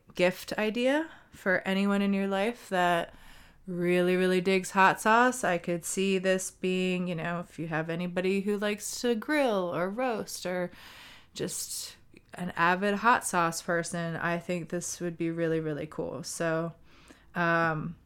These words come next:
gonna shout that out right before the holidays so that people can get a jump on their Christmas shopping. Uh, and to say I'm sorry to Danny for not putting out my, my shout out, but I'm gonna shout him out.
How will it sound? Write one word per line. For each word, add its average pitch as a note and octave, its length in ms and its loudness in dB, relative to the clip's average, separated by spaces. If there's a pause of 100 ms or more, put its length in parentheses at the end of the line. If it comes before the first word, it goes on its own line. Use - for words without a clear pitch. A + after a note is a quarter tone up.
(320)
gonna G3+ 180 4
shout G3 320 6
that F#3+ 220 4
out F#3+ 260 6
right F#3 220 2
before F#3 320 0
the F3+ 80 2
holidays G3 640 4
so - 260 -2
that - 100 -4
people F#3 300 -4
can F#3 140 -6
get F#3 120 0
a F3+ 60 2
jump G3 420 2
on F3+ 140 2
their E3+ 140 -2
Christmas G3+ 400 -2
shopping. A#3 640 0 (1400)
Uh, F#3 380 10
and G#3+ 400 10
to A#3 100 2
say A#3 320 12
I'm A#3 140 12
sorry C4 420 12
to C4 80 8
Danny C4 480 10
for A#3+ 220 4
not A3 260 6
putting A#3 340 4
out A3 240 6
my, G#3 440 4 (280)
my G#3 160 2
shout G#3 380 6
out, A3+ 320 6
but F#3 460 2
I'm F3+ 500 0
gonna F#3 140 -2
shout F3+ 260 2
him F#3 80 -2
out. G#3+ 240 0